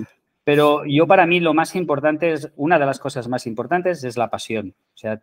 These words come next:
tú tienes que transmitir, yo in-, yo intento, yo recuerdo perfectamente mi primera inmersión y lo que sentí,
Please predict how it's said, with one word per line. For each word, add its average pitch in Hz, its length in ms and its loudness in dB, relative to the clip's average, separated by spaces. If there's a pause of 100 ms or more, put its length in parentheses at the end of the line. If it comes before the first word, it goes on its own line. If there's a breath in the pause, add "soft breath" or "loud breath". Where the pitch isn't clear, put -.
tú 131 140 -4
tienes 139 360 2
que 123 140 -4
transmitir, 117 960 0
yo 135 140 2
in-, 147 360 -2
yo 143 140 4
intento, 156 840 2 (640)
yo 135 160 0
recuerdo 170 720 2 (380)
perfectamente 151 800 0
mi 143 120 0
primera 131 340 0
inmersión 110 580 -8 (160)
y 120 80 -10
lo 120 160 -4
que 113 100 -10
sentí, 110 540 -6